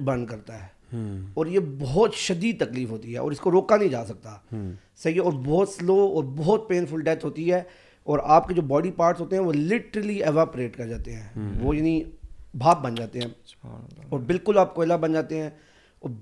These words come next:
Speaker 1: بالکل، اور یہ اسی لیے جو white phosphorus بام ہے اس کو بالکل استعمال کرنے کی، کیا اس کو تو produce کرنے کی بھی اجازت نہیں ہے۔
Speaker 2: ہوں۔
Speaker 1: اور ابھی،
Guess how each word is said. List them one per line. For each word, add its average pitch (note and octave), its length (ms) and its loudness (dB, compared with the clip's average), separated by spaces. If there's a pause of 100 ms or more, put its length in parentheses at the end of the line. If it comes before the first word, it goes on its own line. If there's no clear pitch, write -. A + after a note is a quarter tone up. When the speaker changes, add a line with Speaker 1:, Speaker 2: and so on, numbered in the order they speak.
Speaker 1:
بالکل، A3+ 720 0
اور D#3 120 2
یہ D3+ 280 0
اسی - 240 -4
لیے G3+ 260 2
جو E3+ 120 -2 (160)
white F3 260 4
phosphorus D#3+ 540 -2 (100)
بام C#3 300 -2
ہے A2+ 120 -10 (640)
اس F3 220 2
کو F#3+ 680 6 (480)
بالکل G#3 720 0
استعمال F3 480 2
کرنے F3+ 260 -2
کی، D#3 120 -6
کیا G3 120 4
اس G3 180 2
کو G3 140 -4
تو F#3 80 -2
produce F3+ 340 -2
کرنے E3+ 200 -4
کی D3 100 -4
بھی B2+ 120 -6
اجازت A#2+ 260 -6
نہیں A2+ 120 -8
ہے۔ G#2+ 100 -10 (100)
Speaker 2:
ہوں۔ G#2 220 -8 (320)
Speaker 1:
اور D#3+ 160 2
ابھی، F#3 460 -2